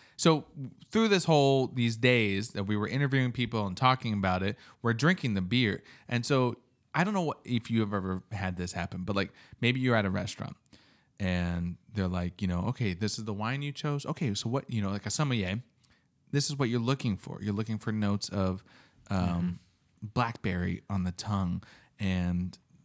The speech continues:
Speaker 1: just, like, you know, really, like, cleansing the palate," or whatever, like, stuff, w-, words like that. You're looking for very
Speaker 2: <laughs>
Speaker 1: fruit
Speaker 2: Yeah.
Speaker 1: forward, right? And so we're hearing all these words and malty, caramely,
Speaker 2: Caramel.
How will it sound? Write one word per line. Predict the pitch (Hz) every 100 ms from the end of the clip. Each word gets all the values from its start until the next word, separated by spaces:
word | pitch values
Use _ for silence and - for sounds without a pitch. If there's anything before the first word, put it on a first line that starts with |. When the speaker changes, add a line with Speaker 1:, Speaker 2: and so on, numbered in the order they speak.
| 127 175
Speaker 1:
just, | 202 -
like, | 139 131 - 139
you | 135
know, | 107 104 101 127
really, | 139 143 131
like, | 110 - _ -
cleansing | - 160 147 143 131 110
the | 98
palate," | - - 117 113 107 95 95
or | 107
whatever, | 127 175 180 120 104 101
like, | 113 107
stuff, | - 185 170
w-, | 135 127 -
words | 135 165 165 143
like | 123 -
that. | 113
You're | 104 113
looking | 117
for | - 104
very | 135 131
Speaker 2:
<laughs> | 113 -
Speaker 1:
fruit | 180 196 190 -
Speaker 2:
Yeah. | 185
Speaker 1:
forward, | 151 156 156 123 101 80 - - -
right? | 120 131 - - -
And | 139
so | 165 160 135 - _ 127
we're | 139
hearing | 135 180 214 139
all | 101
these | 95
words | 92 101 107 98 - - - _ _
and | 104 98 98 95 -
malty, | 117 123 131 127 - - - _ - _
caramely, | - - 143 139
Speaker 2:
Caramel. | 110 104 98 90 90 90 82